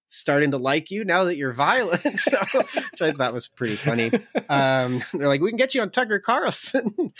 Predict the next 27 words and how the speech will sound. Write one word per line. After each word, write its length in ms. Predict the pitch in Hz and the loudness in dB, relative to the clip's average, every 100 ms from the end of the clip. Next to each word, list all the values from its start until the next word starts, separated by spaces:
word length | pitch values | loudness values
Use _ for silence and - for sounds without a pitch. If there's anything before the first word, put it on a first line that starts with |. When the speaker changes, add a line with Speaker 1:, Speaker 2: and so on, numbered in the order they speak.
| - | -12
Speaker 1:
<laughs> 180 | - - | -6 0
He's 180 | 190 208 | 2 2
like, 200 | 214 269 | 0 2
"I 80 | |
don't 120 | 330 339 | 4 4
wanna 200 | 381 240 | 2 2
be 120 | 220 | 2
on 100 | 214 | 2
Tucker 380 | 220 190 - - - | 2 0 -2 -4 -2
Carlson." 560 | 180 - - 160 120 175 - - - - | -2 -4 -8 -10 -12 -14 -20 -20 -12 0
Uh, 280 | 139 127 139 | 2 2 2
that 160 | 254 | 2
was 100 | 226 | 2
good 160 | 180 156 | -2 -4
stuff. 160 | 110 - - | -8 -14 -8
Speaker 2:
That 100 | - | -4
was 120 | 71 - | -2 -2
good. 200 | - - - | -4 -12 -10
Speaker 1:
So 180 | - 190 | 0 2
now 280 | 190 240 247 | 4 4 2
he's 440 | 214 214 202 180 - | 0 0 -2 -2 -2
got 260 | 156 151 | 0 2
his 160 | 156 - | 0 -2
book 280 | 135 131 135 | -2 0 2
out 360 | 127 123 123 - | 4 4 0 -4
and 180 | 110 107 | -4 -4
it's 300 | 104 - | -4 -6